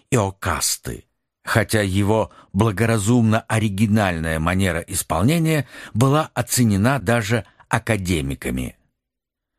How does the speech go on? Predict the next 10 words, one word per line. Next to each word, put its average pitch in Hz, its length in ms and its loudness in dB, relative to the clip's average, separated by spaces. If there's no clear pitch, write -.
В - 120 -10
тысяча 151 380 0
восемьсот 127 600 2
семьдесят 92 540 0
третьем 95 440 0
году 131 400 0
первая 156 420 2
медаль, 117 440 2
присужденная 107 880 0
ему 90 500 0